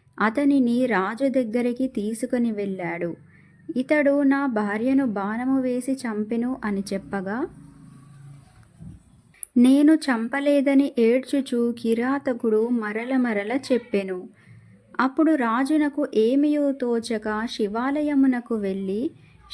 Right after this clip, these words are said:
శివుని ప్రార్థించి చెప్పుకొనగా, శివుడు చెప్పినదేమనగా, "నీవును బ్రాహ్మణుడు ఇద్దరూ మారువేషములు వేసుకొని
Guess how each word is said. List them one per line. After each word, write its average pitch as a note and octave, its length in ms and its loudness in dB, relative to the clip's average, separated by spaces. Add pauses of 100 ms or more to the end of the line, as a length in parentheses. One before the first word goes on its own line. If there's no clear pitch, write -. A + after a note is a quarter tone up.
శివుని C#4 340 2
ప్రార్థించి C4 880 0
చెప్పుకొనగా, G#3+ 920 -2 (420)
శివుడు B3 400 0
చెప్పినదేమనగా, A3+ 1400 0 (440)
"నీవును C#4 760 2
బ్రాహ్మణుడు A#3+ 960 -2
ఇద్దరూ C#4 540 0
మారువేషములు B3 1000 0
వేసుకొని G#3+ 760 -2